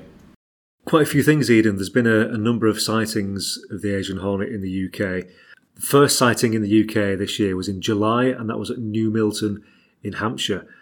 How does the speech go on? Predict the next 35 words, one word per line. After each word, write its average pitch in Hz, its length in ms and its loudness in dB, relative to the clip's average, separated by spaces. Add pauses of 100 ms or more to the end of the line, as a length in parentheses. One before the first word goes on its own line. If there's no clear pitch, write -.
(200)
Uh, 98 120 -8
just 151 180 -2
a - 60 -2
single 143 320 6
hornet 107 420 0 (120)
in 101 160 -8
that 101 180 -8
sighting. 95 480 -8 (420)
Following 139 420 4
on 151 200 2
from 104 300 -4
that, 95 240 -6 (520)
on 107 220 -4
the 107 180 2
second 117 420 -4
of 104 80 -6
September 110 720 -6
in 110 180 -8
the 98 60 -10
Tamworth 120 540 -4
area 92 460 -6 (100)
of 92 140 -12
Staffordshire, - 640 -8 (380)
there 98 100 -8
was 92 100 -8
a 90 60 -8
subsequent - 640 -4 (160)
finding. 92 540 -8 (580)
In 117 100 -6
that 143 200 2
case, - 680 -2 (140)
a 117 80 -6
nest 113 420 -4
was 101 140 -4
located 107 720 -2